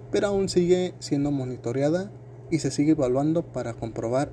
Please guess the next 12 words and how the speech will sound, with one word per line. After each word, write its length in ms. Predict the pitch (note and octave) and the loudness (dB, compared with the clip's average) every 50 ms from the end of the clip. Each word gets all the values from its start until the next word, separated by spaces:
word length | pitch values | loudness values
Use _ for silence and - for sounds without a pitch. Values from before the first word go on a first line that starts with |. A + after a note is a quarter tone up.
| - - | -8 -8
estos 380 | C3 B2 - - - - - - | -8 -8 -6 -6 -6 -8 -8 -8
casos. 440 | - - - - - - - - - - - - - - - - - - - - - - _ _ - - - - - - - - - - - - - - - - - - - - - - - - - - - - - - | -10 -10 -10 -10 -12 -12 -12 -14 -16 -16 -16 -16 -16 -18 -18 -18 -16 -16 -16 -16 -18 -18 _ _ -20 -20 -18 -18 -18 -18 -16 -16 -16 -16 -16 -16 -16 -14 -16 -16 -16 -16 -16 -16 -16 -16 -16 -16 -16 -14 -14 -14 -2 2
¿Cómo 300 | - F3+ G3+ G3+ F#3+ - | 2 4 4 2 2 2
puedes 540 | F3 E3 E3 D#3 E3 E3+ E3+ E3 - - - - - - - - - - - - - - - - - - | 4 4 6 6 6 4 2 0 -4 -10 -16 -14 -12 -12 -12 -12 -14 -16 -16 -16 -12 -12 -12 -12 -6 -4
tomar 260 | - C#3+ C#3 C#3+ D3+ | -2 0 2 2 4
medidas 420 | D#3+ D#3+ D3+ C#3+ C#3+ D3+ D3+ - - | 4 4 4 4 4 2 0 0 2
para 220 | - B2 A#2 A#2 | 2 2 4 2
reducir 480 | A#2+ A#2+ A#2 A#2+ A2+ - C3+ C3+ - - - - | 2 0 -2 -2 -2 -2 -2 -4 -4 -4 -6 -4
tu 80 | - B2+ | -2 -2
exposición 600 | A#2 A2+ - - A#2 - - A2+ - D#3 C#3 B2 | -2 -2 -4 -8 -8 -6 -6 -6 -4 -4 -4 -4
a 100 | C3 C3 | -2 -2
él? 160 | D3+ F#3 - | -2 -4 -4